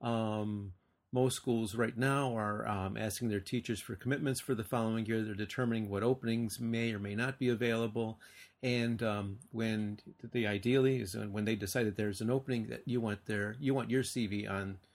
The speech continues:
the desk of the person making the decisions, or in, in his or her hands, um, at that time. So now is the time.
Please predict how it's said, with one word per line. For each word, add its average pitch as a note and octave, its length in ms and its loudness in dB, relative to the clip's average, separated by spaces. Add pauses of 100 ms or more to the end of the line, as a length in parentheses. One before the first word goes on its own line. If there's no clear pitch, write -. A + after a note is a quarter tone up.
(280)
the A#2 120 0
desk G#2+ 480 -2
of A2 120 -6
the G2 80 -6
person G#2+ 320 -6
making G2 220 -4
the G2 60 -8
decisions, G#2+ 640 -2
or G2+ 260 -4
in, G2+ 340 -8
in A2+ 140 -6
his G#2 240 -4
or G2+ 60 -6
her F#2+ 220 -4
hands, B2+ 480 0 (640)
um, G2 440 -4 (180)
at A2 220 -4
that A2+ 220 -2
time. A#2+ 340 -2
So G#2+ 200 -4
now A#2+ 240 2
is A#2+ 120 4
the A2 80 0
time. A#2+ 320 0